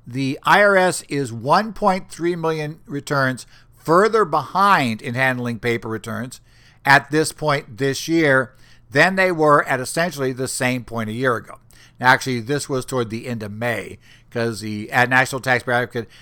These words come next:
has to cut off a report and then assemble it up and go to Congress. So, but as of that point, the I R S actually lost ground compared to the year before in terms of processing returns.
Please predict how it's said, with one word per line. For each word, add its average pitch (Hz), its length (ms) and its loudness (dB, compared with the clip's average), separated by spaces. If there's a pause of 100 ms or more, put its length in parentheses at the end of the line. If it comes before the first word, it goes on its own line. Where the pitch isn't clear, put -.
has 127 240 4
to 131 100 -10
cut 127 160 -2
off 117 240 2
a 104 40 -10
report 139 600 2 (180)
and 120 140 -8
then 113 80 -6
assemble 117 420 -2
it 113 80 -2
up 117 220 -2
and 107 160 -8
go 101 140 -12
to 104 60 -14
Congress. 131 540 4
So, 104 340 -8 (760)
but 147 160 0
as 175 320 6
of 165 140 0
that 151 280 4
point, 170 300 -2
the 147 80 0
I 139 80 6
R 143 80 4
S 135 140 -4
actually 131 340 -4
lost 127 560 0
ground 113 380 -2
compared 110 480 -8 (320)
to 123 100 -12
the 120 100 -6
year 117 200 -2
before 120 560 4 (340)
in 131 160 -8
terms 123 400 0
of 120 200 -2
processing 117 580 0
returns. 120 600 0